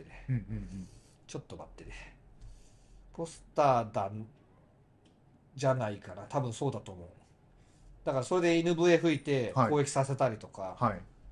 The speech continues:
Speaker 1: してるわけよ。
Speaker 2: あー。
Speaker 1: だからうちにもだから良くないね、七十五件も来てるわけでしょ？
Speaker 2: うんうんうんうんうんうん。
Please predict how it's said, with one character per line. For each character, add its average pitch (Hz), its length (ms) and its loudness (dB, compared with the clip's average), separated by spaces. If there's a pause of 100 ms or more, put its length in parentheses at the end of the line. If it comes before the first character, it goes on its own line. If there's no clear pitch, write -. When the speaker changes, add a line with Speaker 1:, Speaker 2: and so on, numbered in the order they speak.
(100)
Speaker 1:
し - 60 -20
て 131 120 -4
る 120 120 -4
わ 104 100 -4
け 87 120 -16
よ。 82 120 -18
Speaker 2:
あ 113 40 -2
ー。 - 20 2
Speaker 1:
だ 113 60 0
か 131 60 2
ら 151 60 -2
う - 20 -6
ち 220 140 -2
に 226 80 2
も 165 140 2
だ 135 80 2
か 120 100 -2
ら 117 100 0 (480)
良 220 140 8
く 220 140 4
な 170 100 8
い 151 60 6
ね、 143 80 4
七 180 180 10
十 170 120 4
五 156 100 6
件 143 160 4
も 123 80 -2
来 - 60 -8
て 139 60 0
る 117 60 0
わ 101 60 -8
け 95 80 -14
で 85 60 -18
し - 40 -16
ょ？ 135 60 -8
Speaker 2:
う 151 100 4
ん - 0 -
う - 20 8
ん 127 100 6
う 113 40 0
ん - 0 -
う - 40 2
ん - 20 4
う 110 300 0
ん 92 40 -10
う 110 40 -6
ん。 107 40 -6